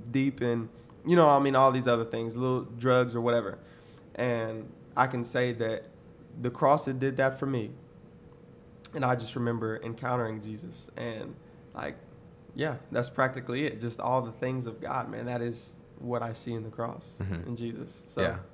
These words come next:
Speaker 1: kinda cop-out answer, I guess, but
Speaker 2: No,
Speaker 1: go
Speaker 2: that's,
Speaker 1: ahead.
Speaker 2: that's exactly, that's exactly what the cross should be, right?
Speaker 1: Yeah.
Speaker 2: 'Cause the cross, every religion has a symbol, you know?
Speaker 1: Right.
Speaker 2: Something to represent their God, you know?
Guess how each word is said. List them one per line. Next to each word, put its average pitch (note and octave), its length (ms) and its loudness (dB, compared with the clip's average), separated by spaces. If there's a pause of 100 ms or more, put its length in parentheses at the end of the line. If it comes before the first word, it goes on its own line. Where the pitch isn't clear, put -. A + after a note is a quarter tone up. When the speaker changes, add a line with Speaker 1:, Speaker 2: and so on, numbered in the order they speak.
(120)
Speaker 1:
kinda B2+ 220 2
cop-out A#2+ 340 -2
answer, A#2+ 240 -6
I A#2+ 60 -8
guess, A#2+ 240 -6
but G#2+ 80 0
Speaker 2:
No, F#2 260 4 (220)
Speaker 1:
go A#2+ 80 2
Speaker 2:
that's, G#2+ 200 4
Speaker 1:
ahead. - 80 -8
Speaker 2:
that's A2 120 0
exactly, G#2 600 4
that's G#2 140 0
exactly C3 340 4
what A2+ 100 4
the G2+ 60 0
cross G2 220 4
should G#2 280 0
be, F2 180 -2
right? F#2+ 280 4
Speaker 1:
Yeah. A2 120 -2 (220)
Speaker 2:
'Cause A#2+ 120 2
the A#2+ 60 4
cross, B2+ 520 4 (440)
every C3+ 220 6
religion A2+ 360 8
has G2 120 -2
a F2+ 60 -2
symbol, G#2+ 520 4 (480)
you G#2+ 120 0
know? A2+ 220 4 (140)
Speaker 1:
Right. A2+ 140 -4
Speaker 2:
Something G#2+ 320 2
to F#2+ 80 4
represent F#2+ 640 2 (440)
their F#2+ 140 2
God, F2+ 480 2
you G2 120 -2
know? G2+ 200 0